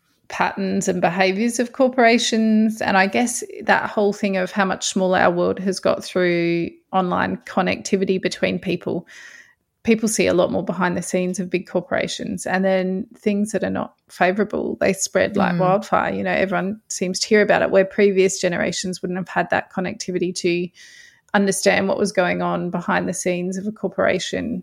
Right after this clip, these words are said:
Speaker 1: you know, on the other side of the world, whether it was fair trade or
Speaker 2: Mm.
Speaker 1: not, whether there was slave labour, what working conditions were like. Where now that stuff gets exposed and gets distributed so freely and so widely,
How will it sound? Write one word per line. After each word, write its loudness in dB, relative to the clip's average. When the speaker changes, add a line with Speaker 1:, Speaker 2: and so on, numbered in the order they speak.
Speaker 1:
you -2
know, -4
on -6
the -4
other -4
side -2
of -4
the -4
world, -2
whether 2
it -4
was -4
fair 4
trade 2
or 2
Speaker 2:
Mm. 0
Speaker 1:
not, 0
whether 2
there 0
was -2
slave -2
labour, 2
what -4
working 0
conditions -4
were -4
like. 0
Where 4
now 6
that 2
stuff 0
gets -2
exposed 0
and -2
gets -6
distributed 0
so 2
freely 2
and -4
so 0
widely, 2